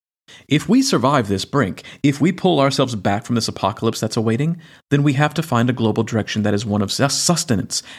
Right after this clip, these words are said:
and justice and beauty for the whole earth and for all the peoples of the earth. This is the best and most natural home we are ever going to have,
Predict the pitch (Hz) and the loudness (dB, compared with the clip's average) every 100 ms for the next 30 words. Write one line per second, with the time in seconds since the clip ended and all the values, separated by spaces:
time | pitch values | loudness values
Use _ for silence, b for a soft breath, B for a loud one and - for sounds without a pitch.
0 | B 113 101 - 160 - 104 80 - B | B -2 0 0 0 0 -4 -6 -8 B
1 | B - 95 90 165 160 98 - B - | B -6 -4 0 2 2 0 -4 B 0
2 | 113 - 104 131 196 127 - B B - | 0 2 2 4 2 0 -8 B B -2
3 | 135 151 - 156 170 151 156 143 139 123 | 0 0 0 2 4 2 0 -2 0 -2
4 | - 110 104 92 - - _ _ _ _ | -2 0 -2 -4 -8 -18 _ _ _ _
5 | _ _ _ _ _ _ _ _ - 160 | _ _ _ _ _ _ _ _ -2 0
6 | 175 - 139 139 131 113 101 123 135 139 | 0 -2 2 2 0 -2 -2 0 0 0
7 | - - _ _ _ - 101 98 120 147 | -6 -10 _ _ _ -8 -4 0 2 2
8 | - 127 123 131 120 - 107 95 95 - | 0 0 0 -2 -4 0 0 0 -2 -2
9 | 104 98 - 110 117 113 98 98 92 - | -2 -2 -4 -4 -4 -4 -4 -4 -6 -6
10 | 82 85 - | -8 -8 -14